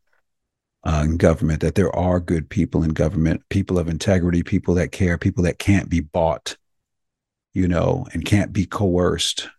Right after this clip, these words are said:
um, can't be intimidated. You know, I mean, that's, that's what you get when you're dealing with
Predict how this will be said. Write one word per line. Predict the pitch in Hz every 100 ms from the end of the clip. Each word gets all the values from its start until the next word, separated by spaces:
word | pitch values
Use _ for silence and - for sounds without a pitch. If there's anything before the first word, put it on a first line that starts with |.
| _
um, | - 87 82 82 82 82 -
can't | - 104 95 82
be | 90 87 87
intimidated. | 85 80 - 92 80 76 76 82 - _ -
You | 85
know, | 82 82
I | 80
mean, | 80
that's, | 82 87 82 - -
that's | 110 95 90
what | 98 95
you | 90
get | 95 90
when | - 85
you're | 85
dealing | 78 85 85 85
with | 85 -